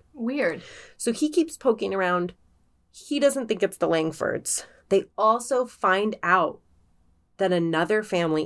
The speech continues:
Speaker 2: in that neighborhood got a letter from the Watcher right around the same time when the Broadduses first got theirs.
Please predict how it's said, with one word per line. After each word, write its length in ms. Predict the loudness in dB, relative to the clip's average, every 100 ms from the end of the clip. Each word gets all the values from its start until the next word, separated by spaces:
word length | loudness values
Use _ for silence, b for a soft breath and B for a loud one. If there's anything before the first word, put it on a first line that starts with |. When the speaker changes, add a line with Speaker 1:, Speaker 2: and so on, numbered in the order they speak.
| 0
Speaker 2:
in 140 | 2
that 180 | 2 2
neighborhood 440 | -2 -4 -4 -4 -4
got 260 | 0 2 2
a 60 |
letter 300 | 0 0 -2
from 200 | -4 -2
the 80 | 0
Watcher 760 | 0 0 0 0 0 0 -2 -4 0
right 220 | 2 2
around 200 | 0 -2
the 60 | -2
same 240 | 0 0
time 220 | 0 0
when 100 | 0
the 80 | 0
Broadduses 560 | 2 2 2 -2 -8 -4
first 280 | -4 0
got 180 | 0 0
theirs. 500 | 0 2 2 0 -8